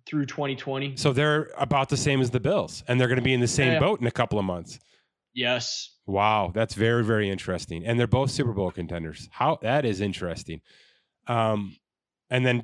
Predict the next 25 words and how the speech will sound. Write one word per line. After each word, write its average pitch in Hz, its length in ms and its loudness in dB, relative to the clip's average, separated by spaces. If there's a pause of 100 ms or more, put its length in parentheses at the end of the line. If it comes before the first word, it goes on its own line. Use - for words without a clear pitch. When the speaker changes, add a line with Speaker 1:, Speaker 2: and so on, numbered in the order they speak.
(160)
Speaker 2:
I 131 100 0
would 131 80 2
imagine 127 420 2
Lamar, 113 420 0
right, 113 220 0
is 104 80 -2
about 101 220 0
to - 60 -6
pass - 520 -8
with 98 180 -10
his 110 160 -2
extension 90 520 -8
whenever 90 240 -4
that 95 140 -6
happens. 87 500 -10 (1600)
Speaker 1:
Uh, 170 560 2
I 190 120 -2
don't, 208 220 -2 (320)
I 160 60 -10
don't - 180 -8
think 160 200 0
so. 110 440 -4 (200)
Speaker 2:
Really? 131 240 4
Speaker 1:
Joe 208 140 6
Flac-, 175 320 2